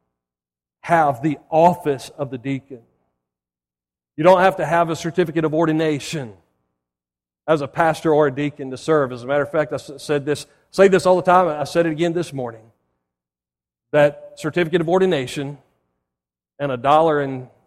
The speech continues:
seven cents can get you a small cup of coffee at Hardee's. It's, it's, it's,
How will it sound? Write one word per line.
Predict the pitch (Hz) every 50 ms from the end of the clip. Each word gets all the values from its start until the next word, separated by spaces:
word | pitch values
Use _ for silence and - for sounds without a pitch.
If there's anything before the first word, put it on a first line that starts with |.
| _ _
seven | - 170 165 165 165 151
cents | - - 151 135 127 127 - -
can | - 127 123
get | 120 139 131 -
you | 143 131
a | 120 - _ _ _ _ _ _
small | _ - 143 139 135 135
cup | - 147 127
of | 139 -
coffee | - 131 117 107 - 117 113
at | 113
Hardee's. | - 117 113 101 95 95 _ _ - - - _ _ _ _ _ _ _ _ _ _ _ _ _ _ _ _ _ _ _ _ _ _ _ _
It's, | 131 120 _ _ _ _
it's, | 113 _ _ _
it's, | - 117 _ - -